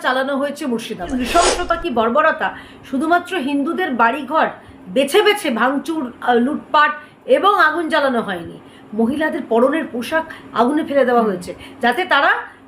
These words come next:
Speaker 1: নিজেদের নগ্ন দেহ ঢাকতে না পারেন। ভাবতে পারছেন? এটা বর্বর, মধ্যযুগী বর্বরতা, ফ্যাসিজম। পশ্চিমবঙ্গে এসে দেখে যান ফ্যাসিজম কাকে।
Speaker 2: বলছেন যে ফাঁসির সাজা দিন,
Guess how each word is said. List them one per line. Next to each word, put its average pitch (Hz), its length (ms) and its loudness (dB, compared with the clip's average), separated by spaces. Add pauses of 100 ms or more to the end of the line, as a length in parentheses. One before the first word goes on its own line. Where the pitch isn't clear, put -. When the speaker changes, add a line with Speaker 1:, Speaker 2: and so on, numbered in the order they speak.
Speaker 1:
নিজেদের 254 340 -2
নগ্ন 240 440 4
দেহ 247 220 2
ঢাকতে 214 400 -2
না 190 120 -4
পারেন। 175 360 -6
ভাবতে 349 260 -10
পারছেন? 370 340 -2 (460)
এটা 233 120 2
বর্বর, 254 420 4 (100)
মধ্যযুগী 302 480 4
বর্বরতা, 311 640 4 (220)
ফ্যাসিজম। 285 520 -2 (460)
পশ্চিমবঙ্গে 240 680 0
এসে 220 200 0
দেখে 180 260 -8
যান - 160 -10 (340)
ফ্যাসিজম 240 480 -2
কাকে। 220 300 -6
Speaker 2:
বলছেন 415 440 2
যে 339 120 2
ফাঁসির 277 340 -2
সাজা 330 280 0
দিন, 359 280 0